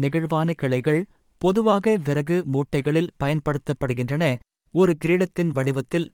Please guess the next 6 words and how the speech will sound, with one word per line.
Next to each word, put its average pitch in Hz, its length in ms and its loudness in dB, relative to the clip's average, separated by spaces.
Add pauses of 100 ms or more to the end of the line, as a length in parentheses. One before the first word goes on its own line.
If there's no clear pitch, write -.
பின்னப்பட்டிருக்கும் 165 920 -2
மற்றும் 139 460 -2
இது 160 420 0
அவரது 139 500 0
உச்சந்தலையில் 143 680 0 (100)
அழுத்தப்படுகிறது. 139 960 0